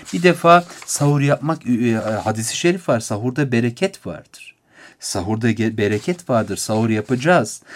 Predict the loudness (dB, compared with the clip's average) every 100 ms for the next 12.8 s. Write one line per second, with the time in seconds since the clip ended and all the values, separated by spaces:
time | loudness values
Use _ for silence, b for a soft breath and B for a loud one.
0 | B B 0 2 2 0 0 0 -2 -2
1 | 0 0 0 -2 -2 -2 B B B 0
2 | 2 4 2 0 -2 0 2 4 2 -2
3 | b b -6 -2 0 2 4 6 4 2
4 | 2 2 2 2 0 -2 B B B B
5 | -2 0 0 0 0 -2 -6 -8 -14 -20
6 | -20 _ _ _ _ _ _ _ -6 -2
7 | 2 8 10 10 6 4 2 4 2 -2
8 | -4 -2 0 0 2 0 -2 -2 -2 -2
9 | -4 -4 -6 -6 -6 -10 -2 2 2 2
10 | 0 0 0 0 -2 -2 -2 -4 -4 -4
11 | -4 -2 0 0 -2 -2 0 0 0 0
12 | 0 2 2 0 -10 -10 -16 -20